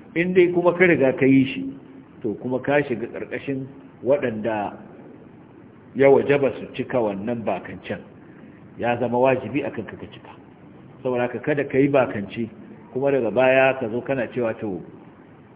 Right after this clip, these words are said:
kai yanzu abin nan da ka yi bakancen nan ya yi yawa,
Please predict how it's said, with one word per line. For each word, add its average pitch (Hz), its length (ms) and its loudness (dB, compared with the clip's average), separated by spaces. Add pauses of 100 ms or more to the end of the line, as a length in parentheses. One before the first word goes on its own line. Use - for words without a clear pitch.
(140)
kai 123 240 0
yanzu 117 240 0
abin 107 240 -6
nan 123 120 -6
da 98 80 -6
ka 120 120 -6
yi 117 80 0
bakancen 120 560 -6
nan 113 100 -4
ya 110 140 0
yi 123 160 -2
yawa, 123 240 2